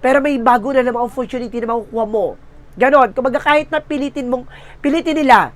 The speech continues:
na hadlangan, hindi mo makuha, paganda ng paganda yung ihahain sa'yo, no?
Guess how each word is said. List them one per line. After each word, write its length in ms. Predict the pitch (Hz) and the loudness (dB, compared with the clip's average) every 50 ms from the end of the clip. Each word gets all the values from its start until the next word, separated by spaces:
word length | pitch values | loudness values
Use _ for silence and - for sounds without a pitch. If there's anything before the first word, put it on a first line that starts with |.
| - - - | -16 -18 -8
na 240 | - 214 240 247 240 | -2 2 2 2 2
hadlangan, 640 | 220 226 220 196 220 226 220 214 214 226 226 220 220 | 2 -2 -2 0 2 2 2 2 2 0 -2 -2 -2
hindi 240 | 226 220 196 202 | -6 -6 -4 -6
mo 160 | 233 269 320 240 | -6 -6 -2 -2
makuha, 400 | 220 - - 214 208 156 - - - - - - - - | -2 -2 2 2 2 2 2 -4 -14 -18 -18 -18 -8 0
paganda 400 | - 262 226 269 254 226 262 254 | 2 2 4 4 2 2 2 0
ng 120 | 262 226 | 0 2
paganda 360 | - 247 220 247 240 220 208 233 | 0 0 2 0 -2 -2 -2 -4
yung 240 | 226 233 220 226 | -2 -2 -4 -4
ihahain 560 | 226 208 220 208 202 196 202 180 151 190 190 180 | -2 -2 -2 -2 -2 -2 -4 -4 -4 -6 -8 -12
sa'yo, 440 | - - 202 175 170 170 147 - - - - - - | -8 -6 -6 -2 -2 -2 -2 -2 -6 -12 -20 -12 -4
no? 240 | 196 202 214 247 - | 0 0 0 0 -2